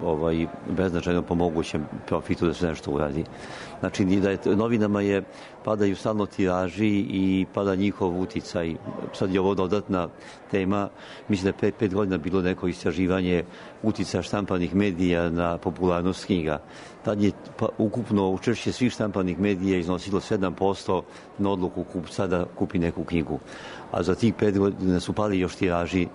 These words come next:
novina, a povećalo se značaj, ovaj, ukupno ovih elektronskih medija, gde je na prvom mestu T V, ali i društvene mreže i razne druge stvari. Tako da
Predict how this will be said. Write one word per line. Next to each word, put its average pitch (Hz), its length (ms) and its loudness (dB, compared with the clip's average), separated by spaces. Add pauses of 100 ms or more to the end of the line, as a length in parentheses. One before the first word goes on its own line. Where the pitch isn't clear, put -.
(360)
novina, 98 580 2
a 90 140 0
povećalo 92 640 0
se 87 160 -6
značaj, 92 520 0 (460)
ovaj, 82 380 2 (100)
ukupno 92 440 0
ovih 87 260 0
elektronskih 90 500 0
medija, 87 360 2
gde 85 100 0
je 85 40 2
na 82 80 0
prvom 90 180 0
mestu 90 320 0
T 92 200 2
V, 92 220 2
ali 85 200 0
i 82 40 0
društvene 87 440 0
mreže 87 520 0 (480)
i 85 60 2
razne 85 280 2
druge 80 220 2
stvari. 78 380 -2
Tako 90 300 -2
da 85 240 2